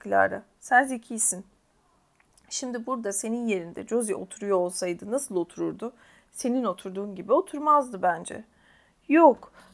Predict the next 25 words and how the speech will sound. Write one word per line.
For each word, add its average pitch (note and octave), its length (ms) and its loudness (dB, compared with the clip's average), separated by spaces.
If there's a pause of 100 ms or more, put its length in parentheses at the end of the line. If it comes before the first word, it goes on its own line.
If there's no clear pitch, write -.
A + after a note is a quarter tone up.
Josie C#4 420 -4
daha D4 260 4
çok, - 440 -4
e, - 40 2 (400)
böyle D4+ 280 8
yapardı." F3 640 6 (580)
Anne D#4 240 2
masanın A#3+ 400 -4
üstüne G3+ 340 -8
doğru F#3 280 0
abandı G3 600 4
ve B3+ 60 -4
gözleri G#3+ 480 -4
kısıldı. F#3 580 -8 (500)
Öyle A#3 340 4
ki D4 220 -14 (220)
sonunda B3 540 -4
yüzü A#3 360 -8
sekiz - 440 -6
tane A#3+ 380 -2
bölmeyi G#3+ 400 -2
kapladı G3+ 640 -2
ve G3+ 100 -6
şelale A3+ 560 4
için B3+ 400 -8